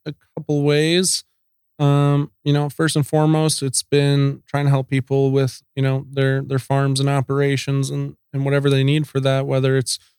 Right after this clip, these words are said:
uh, try and link them up with repair services, new, new equipment, new peripherals, um, you know, just troubleshooting stuff, uh, all,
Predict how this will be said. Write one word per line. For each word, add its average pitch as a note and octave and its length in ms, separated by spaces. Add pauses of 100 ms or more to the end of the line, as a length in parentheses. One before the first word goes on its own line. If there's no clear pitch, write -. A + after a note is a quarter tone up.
(220)
uh, C#3 480
try D#3 180
and D3 100
link D3 180
them D3 140
up C#3+ 180
with C#3 220
repair F#3 320
services, E3+ 920
new, D3 320
new C#3+ 220
equipment, E3 580
new C#3 140
peripherals, D3 1040 (460)
um, B2 520 (320)
you B2+ 120
know, B2+ 200
just B2+ 240
troubleshooting C3 680
stuff, C#3+ 600 (100)
uh, A#2+ 400 (960)
all, C#3 140